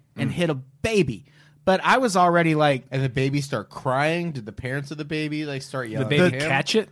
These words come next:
Speaker 2: I wanna know everything about it.
Speaker 1: <laughs>
Speaker 2: Did the baby drink it?
Speaker 1: The
Speaker 2: Like,
Speaker 1: baby
Speaker 2: like Popeye?
Speaker 1: caught it to some degree.
Speaker 2: With his head?
Speaker 1: <laughs> Yeah. In that the baby stopped the beer's progress.
Speaker 3: Sure.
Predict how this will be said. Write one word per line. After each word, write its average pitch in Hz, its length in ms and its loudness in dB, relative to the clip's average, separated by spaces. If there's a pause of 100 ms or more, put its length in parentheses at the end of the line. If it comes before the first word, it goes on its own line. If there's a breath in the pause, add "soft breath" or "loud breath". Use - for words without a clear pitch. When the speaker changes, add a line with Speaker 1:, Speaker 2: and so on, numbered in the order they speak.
Speaker 2:
I 131 120 -2
wanna 151 200 2
know 143 160 2
everything 143 360 2
about 147 280 2
it. 98 140 -10 (120)
Speaker 1:
<laughs> - 100 -20
Speaker 2:
Did 147 80 -4
the 160 80 4
baby 160 240 4
drink 127 360 -6
it? 139 260 -6
Speaker 1:
The 202 140 4
Speaker 2:
Like, 156 120 -8
Speaker 1:
baby 214 340 4
Speaker 2:
like 220 120 0
Popeye? 147 400 2
Speaker 1:
caught 202 260 6
it 202 300 0
to 190 160 2
some 226 500 2
degree. 131 680 0 (180)
Speaker 2:
With 139 120 0
his 127 140 -4
head? 127 320 2 (120)
Speaker 1:
<laughs> 269 480 4
Yeah. 190 300 4 (520 loud breath)
In 170 180 2
that 175 200 2
the 180 100 6
baby 165 380 4
stopped 156 640 2
the 147 100 2
beer's 147 340 2
progress. 143 680 0
Speaker 3:
Sure. 175 440 0